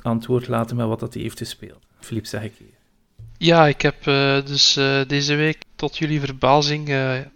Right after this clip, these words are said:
Speaker 2: nog altijd, eh, Yakuza Zero gespeeld.
Speaker 1: Ja.
Speaker 2: En ergens, eh, iets voor het, eh, ochtendgloren,
Speaker 1: Ja.
Speaker 2: zondagochtend, heb ik de story voltooid.
Speaker 1: Ja, <laughs> ça va.
Speaker 2: En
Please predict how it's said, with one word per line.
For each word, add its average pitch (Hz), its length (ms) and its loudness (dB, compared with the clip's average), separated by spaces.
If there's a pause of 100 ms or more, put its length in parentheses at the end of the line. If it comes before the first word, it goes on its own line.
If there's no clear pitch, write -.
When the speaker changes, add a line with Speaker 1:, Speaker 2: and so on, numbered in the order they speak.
(120)
Speaker 2:
nog 147 140 -10
altijd, 139 380 -6
eh, 135 160 0
Yakuza 143 440 -2
Zero 143 340 -2
gespeeld. - 580 -8 (360)
Speaker 1:
Ja. - 280 -2 (320)
Speaker 2:
En 139 400 -2
ergens, 143 540 -2
eh, 139 280 2 (840)
iets - 240 -6
voor 165 220 -4
het, - 240 -4
eh, 139 340 0 (640)
ochtendgloren, 165 960 -4 (640)
Speaker 1:
Ja. 107 320 -4
Speaker 2:
zondagochtend, 151 680 -6
heb 151 160 -4
ik 143 120 -10
de 147 60 -6
story 160 400 2
voltooid. 175 600 -2 (300)
Speaker 1:
Ja, 147 300 8 (300)
<laughs> - 380 -2
ça 175 80 4 (160)
va. - 320 0 (1400)
Speaker 2:
En 156 1160 8